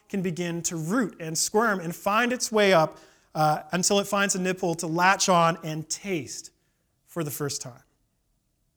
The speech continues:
Every other sense is activated first, but none of those senses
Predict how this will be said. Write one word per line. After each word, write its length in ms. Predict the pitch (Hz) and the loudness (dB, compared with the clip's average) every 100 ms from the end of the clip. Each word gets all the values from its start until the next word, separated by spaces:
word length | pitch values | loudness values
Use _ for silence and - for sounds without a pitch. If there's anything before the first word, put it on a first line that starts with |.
| _ _ _ _ _ | _ _ _ _ _
Every 300 | 233 285 294 | 6 6 6
other 240 | 277 240 208 | 4 4 0
sense 420 | - 208 160 - | 0 -2 -4 -8
is 160 | 175 190 | -6 0
activated 560 | 196 - 170 165 147 | 0 0 -4 -4 -6
first, 420 | - 123 - - _ _ _ _ _ _ _ _ | -12 -20 -20 -20 _ _ _ _ _ _ _ _
but 140 | 185 185 | -12 -6
none 440 | 165 165 190 269 | -4 0 0 2
of 140 | 277 | 0
those 320 | 220 226 214 214 | 0 0 0 -4
senses 580 | - 202 196 151 127 | -6 -6 -6 -10 -10